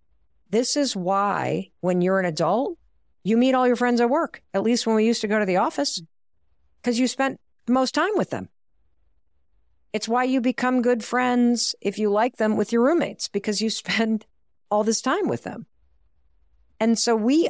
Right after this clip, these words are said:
underestimate how much proximity,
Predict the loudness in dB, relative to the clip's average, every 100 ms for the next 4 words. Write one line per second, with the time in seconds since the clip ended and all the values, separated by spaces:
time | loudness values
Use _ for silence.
0 | -2 -2 0 0 0 0 0 -2 -2 -2
1 | -2 0 -2 -4 -10 -6 -2 -2 -4 -8
2 | -4 -4 -2 -2 0 0 0 -4